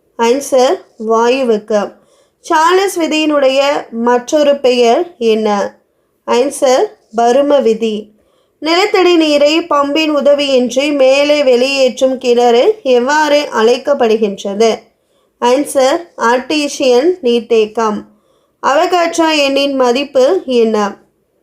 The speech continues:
ஆன்சர், ஆறு புள்ளி ஜீரோ ரெண்டு மூணு into பத்தின் அடுக்கு இருபத்தி மூணு by மோல். நீரில் மூழ்கி இருக்கும் நீர்மூழ்கி கப்பல்களை கண்டறிய பயன்படுவது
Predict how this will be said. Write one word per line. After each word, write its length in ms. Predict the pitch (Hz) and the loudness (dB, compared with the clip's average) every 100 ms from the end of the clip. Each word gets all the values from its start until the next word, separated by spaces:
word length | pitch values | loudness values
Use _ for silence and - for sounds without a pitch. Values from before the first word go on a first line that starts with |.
| _ _ _ _ _ _ _ _ - | _ _ _ _ _ _ _ _ -6
ஆன்சர், 380 | 233 277 311 311 | -2 0 0 0
ஆறு 300 | 262 269 320 | 0 0 0
புள்ளி 240 | 320 294 | 0 -2
ஜீரோ 340 | 269 277 277 285 | -2 -2 2 2
ரெண்டு 300 | 269 254 262 | 2 0 2
மூணு 260 | 262 262 | 2 2
into 360 | 262 240 277 320 | 2 0 -2 -2
பத்தின் 360 | 277 269 302 294 | -4 -4 -4 -2
அடுக்கு 380 | 262 240 262 269 | 2 0 0 0
இருபத்தி 420 | 254 262 262 262 | 2 2 -2 -2
மூணு 320 | 247 240 240 | 2 2 2
by 400 | 226 240 403 - 226 | 2 0 -2 -4 -2
மோல். 340 | 226 214 233 - _ _ _ _ _ _ _ _ _ _ _ _ - | 0 0 -2 -8 _ _ _ _ _ _ _ _ _ _ _ _ -4
நீரில் 480 | 311 359 381 370 | 0 2 2 2
மூழ்கி 500 | 311 302 320 285 311 | 2 2 0 -2 0
இருக்கும் 460 | 277 254 254 311 302 | 2 0 0 0 0
நீர்மூழ்கி 720 | 277 294 302 294 285 247 277 | 0 0 0 0 0 -2 -6
கப்பல்களை 720 | 277 247 - 269 262 254 269 | -4 -6 0 2 4 4 2
கண்டறிய 640 | 269 240 233 254 254 247 240 | 0 -2 0 0 2 0 0
பயன்படுவது 1040 | 247 240 269 262 240 240 226 233 403 415 | 0 2 2 0 2 2 2 2 0 -4